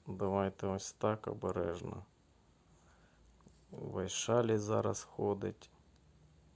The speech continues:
Тихо, спробуємо все ж таки забрати його.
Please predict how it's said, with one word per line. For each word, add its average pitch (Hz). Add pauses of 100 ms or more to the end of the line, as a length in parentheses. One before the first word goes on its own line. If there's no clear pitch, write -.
(2250)
Тихо, 95
спробуємо 110
все 107
ж -
таки 104 (360)
забрати 101
його. 90